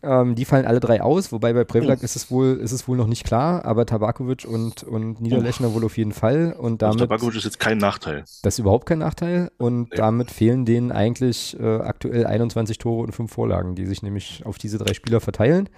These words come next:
Speaker 1: Das soll uns jetzt nicht stören und was ich auch interessant
Speaker 2: Nö,
Speaker 1: finde,
Speaker 2: nö.
Speaker 1: was ich auch interessant finde, ähm, die haben ein Problem in der Innenverteidigung. Also vier von sechs nominellen Innenverteidigern sind derzeit verletzt.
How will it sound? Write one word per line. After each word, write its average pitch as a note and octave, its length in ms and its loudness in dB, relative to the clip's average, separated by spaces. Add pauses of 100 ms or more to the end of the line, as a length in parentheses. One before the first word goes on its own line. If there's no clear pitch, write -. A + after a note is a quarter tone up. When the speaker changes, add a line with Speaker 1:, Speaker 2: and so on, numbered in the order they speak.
(720)
Speaker 1:
Das - 260 0
soll A2+ 200 4
uns B2+ 240 0
jetzt A2+ 240 0
nicht C#3 180 0
stören D#3+ 440 -2
und D#3+ 360 -2
was C3 140 0
ich C3 140 -8 (240)
auch C3+ 200 4
interessant D#3 320 4
Speaker 2:
Nö, G3 100 6
Speaker 1:
finde, D3+ 200 2
Speaker 2:
nö. D3+ 200 -2 (680)
Speaker 1:
was G2+ 160 2
ich G#2 140 0
auch A#2+ 160 4
interessant B2 380 0
finde, A#2+ 520 0
ähm, A2 600 2
die G#2 160 -2
haben A2+ 680 -2
ein F2 180 -14
Problem G#2+ 320 2
in A2+ 80 4
der G#2 80 2
Innenverteidigung. A2 680 -2
Also G2+ 180 -2
vier - 220 2
von A#2 160 2
sechs A#2 200 0
nominellen A2+ 380 2
Innenverteidigern A2+ 640 0
sind G2+ 160 -2
derzeit A2+ 300 0
verletzt. - 480 -4